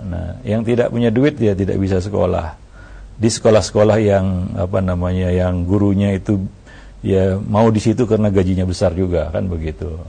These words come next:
Nah, jadi ting-, sisa-sisa, ya, sekolah-sekolah gratis, ya. Tenaga-tenaga aja, tenaga-tenaga dadakan, ya, yang kadang-kadang, eh, baru lulus dicomot, ditaruh di situ, kan begitu, ya. Yang sed-, bersedia untuk dibayar murah, kan begitu, ya. Nah, seperti itu.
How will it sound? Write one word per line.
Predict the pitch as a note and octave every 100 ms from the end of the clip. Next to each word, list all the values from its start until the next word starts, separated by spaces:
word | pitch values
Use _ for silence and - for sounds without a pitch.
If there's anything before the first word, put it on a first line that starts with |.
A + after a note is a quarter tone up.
| E2+
Nah, | E2+ E2 D#2+ D#2+
jadi | F2 G2+
ting-, | - A2+ -
sisa-sisa, | - B2 A#2 A2 A#2 G#2+ D3
ya, | A2+
sekolah-sekolah | G2 - G#2 F#2 - G2 F2+
gratis, | F2+ D#2+ - D#2+ - -
ya. | D#2+ - - - - - -
Tenaga-tenaga | G2+ G2+ G#2 G#2+ A2 A2 A2+
aja, | B2
tenaga-tenaga | B2+ G#2+ G2+ F#2 G#2 G2 F#2+
dadakan, | F#2 G2+ - B2 B2 A#2+ A#2+
ya, | G#2 F#2+
yang | G2 F#2+ F#2+ F#2 F#2+ F#2 - - - -
kadang-kadang, | G2+ G#2 G2+ G2 G#2 G#2+ G#2 G#2+
eh, | G#2 G2+ G2+
baru | F#2+ G2 G2+
lulus | G2+ G#2+ G#2
dicomot, | A2+ F#2 A2 A2+ A#2 A2
ditaruh | G2+ G2+ G#2
di | F#2+
situ, | F#2+ A2+ - A#2+
kan | B2 B2
begitu, | A2+ G#2+ A2
ya. | A#2+ C3 - - -
Yang | - G2 G2+ G2+ G2+ G2
sed-, | G2+ G2+
bersedia | G#2 F2+ G2+ G#2 G#2+
untuk | G2+ G#2
dibayar | G2 F#2+ F#2+
murah, | G2+ A#2+ A#2+ A#2+ A2+
kan | B2+
begitu, | A#2 A2 G#2+ G#2+
ya. | B2+
Nah, | A#2 F#2
seperti | - F#2+ F2 F2 E2
itu. | E2 E2+